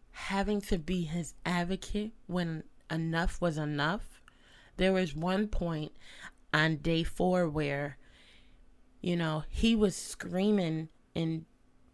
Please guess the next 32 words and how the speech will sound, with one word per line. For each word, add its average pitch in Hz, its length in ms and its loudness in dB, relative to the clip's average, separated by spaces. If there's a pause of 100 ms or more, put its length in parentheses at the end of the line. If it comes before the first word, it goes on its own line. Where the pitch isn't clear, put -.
(340)
petrified 143 1080 2
and 151 220 -8
tormented 180 720 -2
by 156 220 0 (100)
anyone 202 420 2
that 175 180 -2
walked 175 360 0
in 170 100 0
the 156 80 2
room 165 480 0 (380)
that 160 180 2
was 156 220 -4
not 165 240 2
a 160 40 -2
familiar 156 460 -2
face. 143 560 -4 (420)
Even 226 300 2
if 214 140 2
they 190 160 2
did 185 180 -2
not 175 240 -2
touch - 320 0
him, 135 300 -6 (320)
he 185 260 0
was 160 220 0
hollering 156 760 0
and 156 140 -2
he 165 140 2
was 160 220 0
screaming. 156 680 -4 (1400)
You 185 160 -2
know, 160 240 0